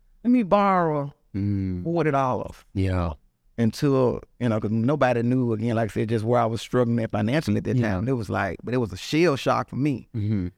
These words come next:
Speaker 1: And again, going back to, like, when I was making a point of valuing a, a job.
Speaker 2: Yeah, yeah.
Speaker 1: You know, 'cause again, I, I think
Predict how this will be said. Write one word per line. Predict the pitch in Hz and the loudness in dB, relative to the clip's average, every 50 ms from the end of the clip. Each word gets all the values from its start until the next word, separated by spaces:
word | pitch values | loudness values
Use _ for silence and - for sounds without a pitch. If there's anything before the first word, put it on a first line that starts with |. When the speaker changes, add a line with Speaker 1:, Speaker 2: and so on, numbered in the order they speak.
| _ _ _ _ - | _ _ _ _ -4
Speaker 1:
And | 120 110 110 110 107 110 | -2 0 0 2 2 0
again, | 110 104 110 120 117 113 | 0 0 0 0 0 0
going | 110 123 123 123 120 | 0 0 0 2 2
back | 120 123 113 107 | 2 2 0 0
to, | - 110 107 | 0 0 0
like, | 110 113 - | 0 0 0
when | 117 117 | -2 -2
I | 113 | -2
was | 113 104 | -2 -2
making | 107 110 110 110 | -2 -2 0 -2
a | 110 | -2
point | - - 120 120 113 107 | -2 -2 -2 0 0 -2
of | 101 - - _ _ _ _ _ _ _ _ _ _ _ - | -4 -6 -10 _ _ _ _ _ _ _ _ _ _ _ -4
valuing | - 113 110 117 117 117 107 107 104 | 0 0 2 2 2 2 2 2 2
a, | 101 101 92 - - _ - | 2 0 -2 -4 -6 _ -8
a | 95 101 | -6 -4
job. | 98 110 107 104 104 101 - 60 - - - - | 0 2 2 2 2 0 -2 -6 -12 -14 -14 -6
Speaker 2:
Yeah, | - 113 110 92 85 85 - | -2 0 0 0 0 -2 -4
yeah. | - 104 95 80 82 85 - | -2 -2 0 0 -2 -4 -8
Speaker 1:
You | 107 101 | -8 -4
know, | 101 101 101 95 | -2 -2 -2 -2
'cause | - 95 98 | -2 -4 -4
again, | 98 101 104 104 104 | -2 -2 0 0 0
I, | 101 101 87 - 101 | 0 0 0 -2 -2
I | |
think | - - 120 117 110 - | -2 -2 -2 -2 -2 -2